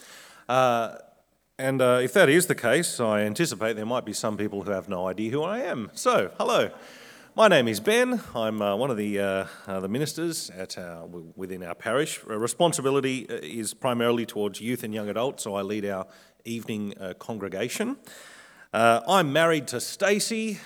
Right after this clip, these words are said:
It'll be seventeen years this year. And we have, uh, three lovely boys, uh, Eli, Micah, and Isaac.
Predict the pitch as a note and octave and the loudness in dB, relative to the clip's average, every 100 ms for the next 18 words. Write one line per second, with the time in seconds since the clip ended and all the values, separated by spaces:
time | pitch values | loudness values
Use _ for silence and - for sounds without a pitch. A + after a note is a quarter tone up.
0 | - G#2+ G2 F#2 - C3+ A#2 A#2 A2+ A2 | -10 -10 -8 -8 -6 -4 -6 -8 -8 -6
1 | A#2+ A2+ - G#2 - - D#3+ A3 B3+ - | -6 -6 -8 -10 -12 -10 -4 -4 -4 -10
2 | _ - - _ _ A#2 A#2+ A#2+ A2+ A2 | _ -20 -20 _ _ -6 -4 -4 -4 -4
3 | G#2+ F#2+ A2 G2+ G2+ G#2 - F#3+ D#3+ A#2+ | -6 -8 -6 -4 -4 -6 0 2 2 0
4 | A2+ G2+ G#2 F#2+ E2 D#2 - E2+ E2 - | -4 -2 -2 -2 -8 -12 -12 -14 -16 -20
5 | _ B2+ B2 A#2 A2 A2 F#2+ F#2+ F#2+ F#2+ | _ -10 -8 -8 -8 -10 -10 -10 -10 -10
6 | F#2+ F2 F2+ E2+ - A#2 C#3+ G3 A3 - | -12 -12 -14 -16 -8 -4 0 0 0 -8